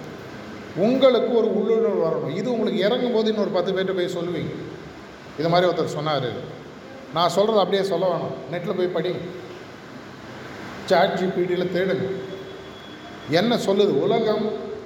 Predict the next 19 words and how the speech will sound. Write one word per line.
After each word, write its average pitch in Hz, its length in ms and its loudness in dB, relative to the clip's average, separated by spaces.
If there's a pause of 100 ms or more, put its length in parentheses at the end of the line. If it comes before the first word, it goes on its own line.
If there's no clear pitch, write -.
(540)
ப்ரெடிக்ஷன் 208 520 2
மாடல்னு 180 280 4
சொல்லுவாங்க, 139 360 0
இப்படி 165 320 -4
போனா 214 260 2
உலகம் 185 340 4
இங்க 160 120 4
போகும். 151 520 0 (840)
ஆனா 185 140 4
அதை 196 140 6
மாத்துவதற்கு 233 720 4
நமக்கு 202 240 2
ஒவ்வொரு 220 420 4
நிமிடம் 254 500 4
நம்ம 196 220 2
கையில 190 440 0
நம்மளுக்கு 165 280 -2
சக்தி 170 340 -2
கொடுக்கப்பட்டிருக்கு. 160 680 0